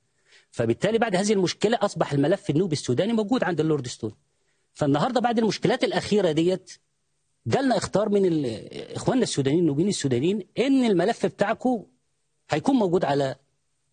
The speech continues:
مكتب اللورد ستون، وكمان آدي تليفون ميسيس كارول مديرة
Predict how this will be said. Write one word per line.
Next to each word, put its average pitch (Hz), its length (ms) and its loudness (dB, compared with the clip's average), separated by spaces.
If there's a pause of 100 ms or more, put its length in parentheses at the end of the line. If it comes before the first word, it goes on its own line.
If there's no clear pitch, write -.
(280)
مكتب 175 380 -2 (140)
اللورد 139 320 0
ستون، 196 340 0 (720)
وكمان 147 580 -2
آدي 196 260 2
تليفون 147 460 0
ميسيس 131 260 -2
كارول 180 520 -2
مديرة 127 300 0